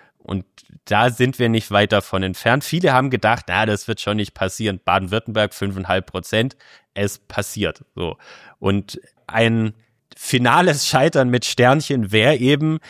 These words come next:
wenn die S P D so in der Bedeutungslosigkeit versickert, dass sie eben niemand mehr Hoffnung vermitteln kann, dass interessante Leute sich da nicht einbringen,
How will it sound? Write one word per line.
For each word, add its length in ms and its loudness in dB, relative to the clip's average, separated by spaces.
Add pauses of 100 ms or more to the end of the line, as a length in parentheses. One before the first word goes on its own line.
(140)
wenn 160 2
die 140 0
S 200 -2
P 140 -2
D 140 0
so 220 0
in 80 0
der 100 2
Bedeutungslosigkeit 1120 0
versickert, 680 -4
dass 180 0
sie 120 -4
eben 220 -2
niemand 380 0
mehr 180 0
Hoffnung 320 -2
vermitteln 520 -6
kann, 280 0 (240)
dass 240 -2
interessante 800 -2
Leute 320 0
sich 200 -6
da 120 2
nicht 320 -2
einbringen, 540 -2